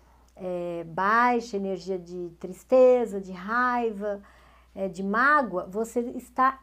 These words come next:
emanando essa energia para o seu meio. Então, de que maneira, Silvia, eu vou e-, emanar uma energia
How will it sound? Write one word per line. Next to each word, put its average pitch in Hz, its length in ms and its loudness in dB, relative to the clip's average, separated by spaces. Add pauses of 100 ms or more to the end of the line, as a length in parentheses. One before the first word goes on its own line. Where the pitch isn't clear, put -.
emanando 349 840 0
essa 269 220 -2
energia 262 440 0
para 254 220 -4
o 254 60 -8
seu 294 220 -4
meio. 240 400 -6 (500)
Então, 330 200 2
de 320 120 -2
que 359 200 0
maneira, 320 800 2
Silvia, 226 500 -4 (240)
eu 254 160 6
vou 262 180 6
e-, 294 420 4
emanar 254 680 2
uma 311 140 0
energia 262 840 0